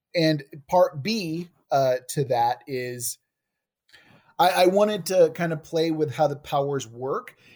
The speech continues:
a-, and to give a reason as to why these psychics are kind of working in the background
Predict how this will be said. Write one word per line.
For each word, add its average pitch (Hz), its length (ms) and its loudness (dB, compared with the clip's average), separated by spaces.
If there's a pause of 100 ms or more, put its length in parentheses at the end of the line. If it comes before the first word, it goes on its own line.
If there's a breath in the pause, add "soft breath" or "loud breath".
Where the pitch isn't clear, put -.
(160 soft breath)
a-, 170 200 -4
and 160 160 0
to 151 80 -4
give 165 260 0
a 165 60 4
reason 147 560 -4
as 135 220 -4
to - 120 -14
why 135 300 4
these 123 240 -6
psychics 135 500 -2
are 123 80 -8
kind 123 280 -6
of 117 80 -12
working 127 480 -6
in 117 80 -6
the 107 60 -6
background 101 680 -6